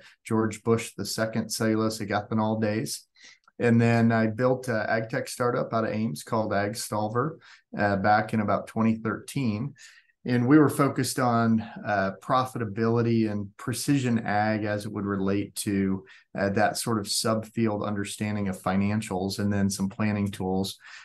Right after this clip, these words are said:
We exited that company in twenty seventeen, uh, to E F C Systems.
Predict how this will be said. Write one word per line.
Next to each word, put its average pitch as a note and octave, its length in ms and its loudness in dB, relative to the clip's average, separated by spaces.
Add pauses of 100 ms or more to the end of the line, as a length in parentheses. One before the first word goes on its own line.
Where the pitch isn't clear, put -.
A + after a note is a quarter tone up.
(100)
We B2+ 160 6
exited B2+ 420 2
that A2+ 240 2
company A2+ 640 0 (100)
in G#2 600 -4
twenty A#2 220 0
seventeen, A2+ 600 -2 (640)
uh, A2 200 0
to B2+ 140 -6
E B2 200 0
F A2+ 100 0
C A2+ 220 -2
Systems. A2+ 760 -4